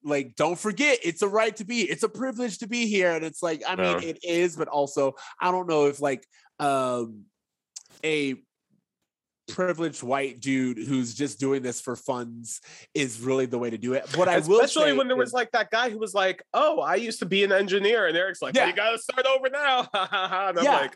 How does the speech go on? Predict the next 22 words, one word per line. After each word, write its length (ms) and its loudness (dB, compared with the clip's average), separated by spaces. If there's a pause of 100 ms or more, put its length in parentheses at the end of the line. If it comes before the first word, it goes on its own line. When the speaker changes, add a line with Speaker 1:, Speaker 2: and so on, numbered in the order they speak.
(120)
Speaker 1:
like, 240 2
that's 120 2
what 100 6
I'm 80 4
Speaker 2:
"Oh, 20 -6
Speaker 1:
saying. 200 -10
Speaker 2:
Jesus." 520 -10 (300)
<laughs> 300 -20
Speaker 1:
I 120 0
will, 280 2
I 140 0
will 260 0
say 420 -4 (100)
that 260 -6
it 180 -4
was 580 -8 (380)
funny 280 -2
to 180 -8
me, 540 -10 (600)
and 440 -6
it 180 -10
was 440 -8